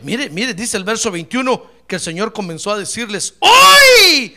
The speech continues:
se ha cumplido esta escritura que habéis oído". Hermano, mire qué declaración de guerra tan terrible. Imagínense, si usted va con sus familiares y le preguntan de repente: "Mira,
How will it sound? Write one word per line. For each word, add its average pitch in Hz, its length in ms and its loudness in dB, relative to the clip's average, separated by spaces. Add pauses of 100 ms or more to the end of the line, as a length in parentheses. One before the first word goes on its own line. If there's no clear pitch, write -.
(120)
se - 240 -4
ha 285 180 -2
cumplido 330 640 -4
esta - 260 -8
escritura 339 880 -6
que 254 100 -14
habéis 254 340 -12
oído". 269 420 -16 (2500)
Hermano, 120 840 -18
mire 185 200 -12
qué 196 100 -12
declaración 175 600 -12
de 151 120 -8
guerra 175 240 -12
tan 120 160 -20
terrible. 214 500 -20 (2500)
Imagínense, 190 460 -12
si 175 80 -18
usted 269 180 -8
va 294 140 -6
con 254 120 -12
sus 190 140 -18
familiares 226 640 -14
y 180 40 -18
le 165 140 -16
preguntan 208 380 -12
de 170 80 -14
repente: 214 300 -16
"Mira, 294 460 -12